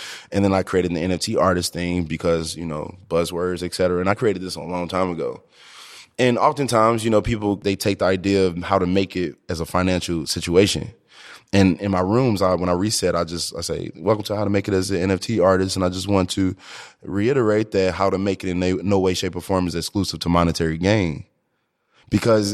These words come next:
if I had started my journey based on monetary gain, I would've, I would've gassed out a long time ago. I would've capped out a long time ago. I wouldn't have been Logic. I wouldn't have been able to create the things I would've been creating 'cause I would've been creating at the mercy of the bottom, the bottom line, the dollar,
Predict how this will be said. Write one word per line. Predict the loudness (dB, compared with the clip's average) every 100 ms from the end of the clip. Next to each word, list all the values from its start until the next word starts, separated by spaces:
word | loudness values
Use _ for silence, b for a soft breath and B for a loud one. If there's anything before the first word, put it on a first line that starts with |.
| 0
if | 0
I | 2 2
had | 0
started | 2 0 2
my | 0
journey | 2 0 2 0
based | 0 0 0
on | 0
monetary | 0 0 -2 0
gain, | 0 2 2
I |
would've, | 0 0 -6 -8
I | -2
would've | 0 0 -2
gassed | 0 0 0
out | 0
a |
long | 0 -2
time | 0 0 0
ago. | -2
I |
would've | -4 -2
capped | -4 -4
out | -4
a | -4
long | -4
time | 0 2 2
ago. | -2 -10 -16 _ _ B B B B
I | 0
wouldn't | 2
have | 2
been | 2 2
Logic. | 2 0 -2
I | -2
wouldn't | 0 0
have | 0
been | 0
able | 0
to | 0
create | -4 -4
the |
things | -2 -2 0
I | 0
would've | -2 -4
been | -6
creating | 2 4 4
'cause | 2 0
I |
would've | 0 0
been | -4
creating | -2 0
at | 0
the | 0
mercy | -2 0 -4
of | -6
the | -4
bottom, | -2 0 -2 -8
the | -12 -6
bottom | -4 -2 0
line, | 2 2
the | 0
dollar, | 0 0 2 0